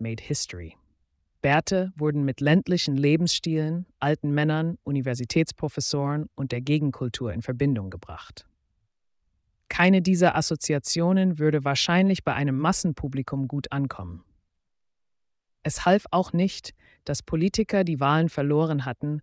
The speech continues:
manchmal ihre Krisen ausdrückten, indem sie verschwanden und dann mit Bärten wieder auftauchten. Dies geschah bei Al Gore im Jahr zweitausendeins,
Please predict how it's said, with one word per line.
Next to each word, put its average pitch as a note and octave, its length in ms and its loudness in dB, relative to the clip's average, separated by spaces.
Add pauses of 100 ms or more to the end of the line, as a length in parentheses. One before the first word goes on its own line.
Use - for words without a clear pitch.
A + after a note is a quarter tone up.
manchmal E3 580 0
ihre D3+ 220 -2
Krisen F3 460 0
ausdrückten, G2+ 760 -10 (260)
indem C#3 300 0
sie C3 120 -4
verschwanden C3+ 760 -2 (480)
und C3+ 200 -4
dann D#3 380 0
mit C#3 200 -6
Bärten C3 440 -2
wieder A#2 240 -6
auftauchten. - 640 -14 (1500)
Dies G3+ 220 2
geschah D#3 440 4
bei D3+ 240 0
Al A#2+ 160 -2
Gore B2 460 -2
im C3 120 -4
Jahr B2+ 280 -4
zweitausendeins, A#2+ 1200 -6